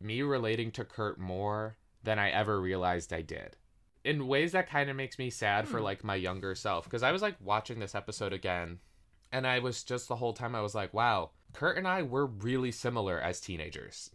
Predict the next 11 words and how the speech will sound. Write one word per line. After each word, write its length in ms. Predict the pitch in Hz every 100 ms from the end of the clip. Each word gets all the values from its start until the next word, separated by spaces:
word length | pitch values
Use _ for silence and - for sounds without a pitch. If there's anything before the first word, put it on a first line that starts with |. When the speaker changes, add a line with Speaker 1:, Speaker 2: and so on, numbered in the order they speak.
| -
Speaker 1:
<laughs> 160 | - -
Like, 760 | 156 - - 285 - 160 - - - - - 160
maybe 280 | 139 151 214
not 220 | 190 151
aesthetics 680 | 117 - 135 156 160 - - -
or 100 | 117
anything 420 | 110 110 - 113
like 180 | 101 101
that, 320 | 107 101 -
but 160 | 110 -
just, 520 | 139 131 - -